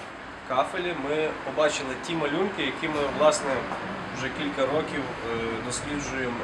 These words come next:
е, в ґрунті, в розкопках і в міфологіях. І, власне, ми побачили, м, доказ того, що, м, ця міфологія не є міфологією, а вона є все-таки реальністю. І пан Гриць був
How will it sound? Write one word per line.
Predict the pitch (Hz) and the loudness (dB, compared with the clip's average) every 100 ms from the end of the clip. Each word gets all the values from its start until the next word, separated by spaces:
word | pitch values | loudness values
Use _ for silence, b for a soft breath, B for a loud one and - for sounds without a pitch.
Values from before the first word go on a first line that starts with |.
| 92 | -2
е, | 110 110 110 104 - - - - | -2 0 0 -2 -4 -4 -4 -4
в | 139 | 0
ґрунті, | 165 190 160 | 2 2 0
в | 123 | 0
розкопках | 120 - 165 185 - 160 - - - - 120 | -2 0 2 2 2 -2 -2 -6 -4 -4 -2
і | |
в | 120 | 0
міфологіях. | 131 127 147 175 180 185 185 - - - - - - | 0 0 0 2 4 2 0 -4 -8 -8 -8 -8 -4
І, | 170 | -2
власне, | 180 208 214 196 190 165 - - 147 | 2 4 4 2 0 -2 -6 -6 0
ми | 214 208 - | 0 0 0
побачили, | 175 196 196 175 175 | 0 2 0 2 4
м, | 170 - - 143 139 123 135 | 4 0 -4 -2 -2 -2 0
доказ | 180 190 185 156 | 4 4 4 0
того, | 190 190 180 | 2 6 6
що, | 175 | 6
м, | 151 - - - 123 123 120 | 0 0 -6 -6 -2 -2 0
ця | 175 | 2
міфологія | 165 160 170 175 156 135 - - 113 - | 2 0 2 4 4 2 0 -6 -8 -4
не | 139 | -2
є | 151 165 175 | 2 2 2
міфологією, | - 151 180 233 131 117 | -2 -2 2 4 4 2
а | 117 | 2
вона | 143 | 0
є | 127 | 0
все-таки | 107 151 - 123 | -2 -4 -4 2
реальністю. | 131 196 208 165 139 110 131 | 4 4 2 -4 -6 -6 -4
І | 123 95 - - - - - - - - - - | -4 -4 -8 -10 -10 -10 -10 -12 -10 -10 -8 -4
пан | 135 | -2
Гриць | 147 160 | 0 -2
був | 139 143 | -2 -4